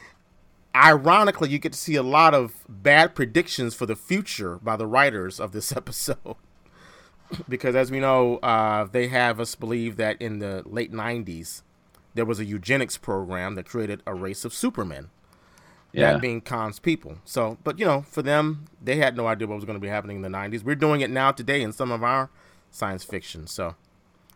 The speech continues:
Speaker 1: we don't have ho-, hoverboards yet, as predicted by Back to the Future.
Speaker 2: Although the media keeps calling those other things hoverboards, which annoys the hell out of me.
Speaker 1: Yeah, I call 'em flamethrowers. <laughs> That's what I
Speaker 2: Right,
Speaker 1: call 'em.
Speaker 2: exactly.
Speaker 1: <clears throat>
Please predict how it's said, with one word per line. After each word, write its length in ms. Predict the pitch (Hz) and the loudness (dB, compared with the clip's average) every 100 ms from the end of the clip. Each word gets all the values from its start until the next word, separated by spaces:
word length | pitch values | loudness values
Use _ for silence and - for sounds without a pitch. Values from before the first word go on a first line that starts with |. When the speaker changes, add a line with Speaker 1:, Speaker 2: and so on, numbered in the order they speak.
| - | -6
Speaker 1:
we 80 | 117 | 0
don't 140 | 131 131 | 2 4
have 160 | 127 | 4
ho-, 200 | 143 147 | 4 2
hoverboards 680 | - 151 151 117 107 107 107 | 4 4 4 2 0 -2 -2
yet, 200 | 104 110 | -6 -4
as 220 | 110 104 98 | -4 -6 -8
predicted 540 | - 101 104 110 - | -10 -8 -8 -10 -6
by 380 | 95 95 90 92 - _ _ _ _ | -2 0 0 -4 -10 _ _ _ _
Back 160 | 98 92 | -6 -6
to 80 | 92 | -8
the 80 | |
Future. 400 | 104 151 - 85 - _ _ _ _ - _ | -2 -2 -2 -10 -14 _ _ _ _ -20 _
Speaker 2:
Although 240 | 98 101 101 | 6 8 8
the 80 | |
media 580 | 98 104 101 98 92 87 - - | 8 8 8 6 4 2 -2 -8
keeps 300 | - 107 - | -2 0 0
calling 340 | - 104 98 98 | -2 0 2 0
those 160 | 87 | 0
other 200 | 87 117 | 0 0
things 320 | 107 80 73 71 | 0 -2 -4 -2
hoverboards, 600 | 80 73 65 67 69 73 | -4 -2 -2 -2 -2 -6
which 240 | 67 - - | -10 -12 -8
annoys 340 | 78 78 78 | -2 0 -2
the 80 | 69 | -2
hell 160 | 76 73 | -4 -4
out 120 | 64 | -4
of 40 | 67 | -4
me. 140 | 76 - _ - - | -6 -8 _ -20 -6
Speaker 1:
Yeah, 180 | 127 135 | 4 4
I 60 | |
call 220 | 165 180 156 | 6 6 6
'em 60 | 131 | 4
flamethrowers. 840 | 151 143 139 127 98 87 - - - | 2 2 0 -2 -2 -2 -2 -2 -2
<laughs> 100 | - | -4
That's 200 | 143 156 | -2 -2
what 100 | 147 | 0
I 40 | 87 | 4
Speaker 2:
Right, 160 | 98 101 | 6 8
Speaker 1:
call 60 | |
'em. 100 | 85 | 4
Speaker 2:
exactly. 560 | 90 87 90 90 71 76 - - - | 0 0 0 0 -4 -6 -10 -16 -6
Speaker 1:
<clears throat> 140 | - | -4